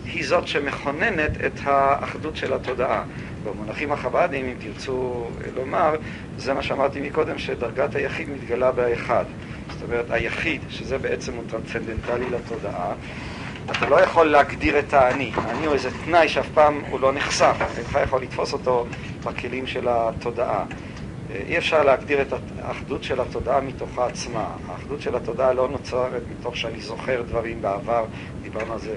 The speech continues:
פעם או משהו כזה. כשאני אומר, "אני אחד", אני,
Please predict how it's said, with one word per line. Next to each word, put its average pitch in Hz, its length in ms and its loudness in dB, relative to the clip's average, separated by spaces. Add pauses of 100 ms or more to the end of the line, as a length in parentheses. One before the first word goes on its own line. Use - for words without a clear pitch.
פעם 107 280 -2
או 107 100 -6
משהו 107 320 -6 (100)
כזה. 98 240 -6 (420)
כשאני 127 260 -4
אומר, 139 600 4
"אני 135 180 0
אחד", 127 400 2 (520)
אני, 135 540 -4